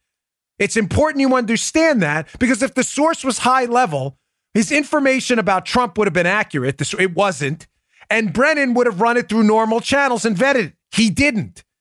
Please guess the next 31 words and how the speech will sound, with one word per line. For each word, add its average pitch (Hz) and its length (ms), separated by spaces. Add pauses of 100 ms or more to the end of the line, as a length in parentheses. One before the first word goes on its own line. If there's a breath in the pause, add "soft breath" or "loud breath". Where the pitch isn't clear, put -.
(180)
And 220 100
he 226 60
wouldn't 277 260
have 202 120
hidden 302 240
the 226 120
information 202 540
through 214 140
Steele 285 400
when 214 100
they 214 100
gave 208 200
it 190 60
to 220 80
the 208 120
F 208 160
B 240 140
I. 240 320 (1120)
If - 140
this 330 140
source 302 340
was 220 100
high 220 200
level, 185 280
why 180 280
did 269 100
he 302 100
miss 359 260
all 220 200
this 156 160
stuff? 107 400